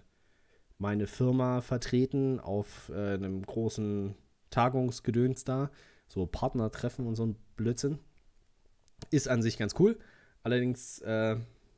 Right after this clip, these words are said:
ja. Mittwoch wollte ich eigentlich weiterhin die Assets für dieses Ding hier erstellen.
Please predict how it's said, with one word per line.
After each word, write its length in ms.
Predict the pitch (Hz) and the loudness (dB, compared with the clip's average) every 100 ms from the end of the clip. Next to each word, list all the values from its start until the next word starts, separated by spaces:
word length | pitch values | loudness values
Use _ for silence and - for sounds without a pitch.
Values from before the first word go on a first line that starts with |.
| _ _ _ _ _ _ _ _ _ _ _ _ _ | _ _ _ _ _ _ _ _ _ _ _ _ _
ja. 240 | - 87 73 _ _ - - _ _ _ | -6 -6 -6 _ _ -20 -20 _ _ _
Mittwoch 600 | - 123 127 - 123 160 - - - - - | 2 6 6 4 0 0 -2 -14 -20 -20 -8
wollte 480 | 120 104 131 180 - | -4 0 2 2 0
ich 400 | 147 139 - - | -2 -4 -6 -6
eigentlich 760 | 117 165 156 - 139 139 - 117 | -2 0 -2 0 2 2 -2 0
weiterhin 440 | 117 143 135 127 | 0 0 -2 -2
die 180 | 110 - | -2 -2
Assets 580 | 143 - 135 135 - - | -4 -2 -2 -2 -6 -6
für 380 | - - 156 151 | -4 4 6 6
dieses 400 | 127 131 127 - | 4 4 4 4
Ding 180 | 120 | 0
hier 200 | 117 113 | 2 0
erstellen. 460 | - 101 90 87 80 | -2 -4 -2 -2 -4